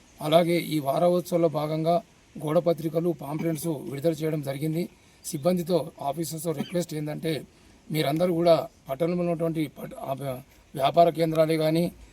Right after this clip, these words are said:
కాటన్ మిల్సే కానీ, రైస్ మిల్సే కానీ, అలాగే ఇండస్ట్రీస్ ఏమైనా ఉంటే అవగాహన చేస్తూ, పాంప్లెట్స్ ద్వారా, గోడ పత్రికల ద్వారా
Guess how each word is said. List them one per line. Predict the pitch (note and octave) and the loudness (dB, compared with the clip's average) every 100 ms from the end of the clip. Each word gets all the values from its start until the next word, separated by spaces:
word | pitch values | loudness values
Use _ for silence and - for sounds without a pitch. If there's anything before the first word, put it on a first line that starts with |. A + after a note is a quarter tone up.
| - - | -18 -2
కాటన్ | C#3+ F3 F3 | 2 4 4
మిల్సే | E3+ E3 | 2 2
కానీ, | D#3 D3+ D#3 | 2 2 0
రైస్ | E3 A3 D3+ F#3 | 0 -4 -4 -2
మిల్సే | D#3+ D#3+ | 0 0
కానీ, | D3 D3 D#3+ F#3 - - - D3 | 0 -2 -2 -4 -10 -20 -12 0
అలాగే | D3+ E3+ D#3 | 4 4 2
ఇండస్ట్రీస్ | D3+ F3+ G3 E3+ | 2 0 -2 2
ఏమైనా | E3+ D#3 | 2 2
ఉంటే | D3+ F3 D#3 - - - - | 0 0 0 -2 -12 -16 -2
అవగాహన | C#3+ D#3+ F3 F3 - | 2 6 6 4 0
చేస్తూ, | D#3 D3+ F3 | -4 -2 -2
పాంప్లెట్స్ | E3 C#3 D#3+ E3+ D#3+ | 0 -2 0 -2 0
ద్వారా, | D#3+ D#3 E3+ | 2 4 4
గోడ | C#3 D3+ | 4 -2
పత్రికల | D#3 E3 D#3 D3+ | 0 -2 -2 -6
ద్వారా | D3 D3 C#3 | -4 -2 -2